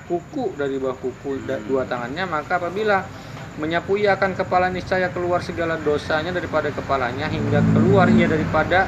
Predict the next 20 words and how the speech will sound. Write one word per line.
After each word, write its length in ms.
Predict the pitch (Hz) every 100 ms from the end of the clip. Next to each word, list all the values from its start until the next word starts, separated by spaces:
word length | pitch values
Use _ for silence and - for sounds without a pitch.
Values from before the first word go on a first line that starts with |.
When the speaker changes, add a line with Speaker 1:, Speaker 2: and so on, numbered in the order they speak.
| -
Speaker 1:
telinganya. 640 | 180 165 151 135 143 180 196 - - - - - - - - - - - - - - - -
Maka 220 | 151 175
apabila 340 | 170 180 202 202
membasuh, 440 | 190 185 180 196
ia 340 | 185 196 190 185
akan 220 | 185 190
dua 200 | 185 185 185
kakinya, 540 | 180 180 190 190 190
niscaya 380 | 185 185 196 190
keluar 460 | 180 185 180 185 180 175 - - -
segala 340 | - 160 170 165
dosanya 460 | 151 151 185 185
daripada 360 | 175 165 165 165
dua 360 | 151 151 147
kakinya, 720 | 143 139 135 - 123 139 180 202 - - - -
hingga 240 | - 160 160
keluar 260 | 165 165 165
ia 120 | 165
daripada 440 | 151 156 151 160 151 - -
bawah 480 | - 135 135 139 160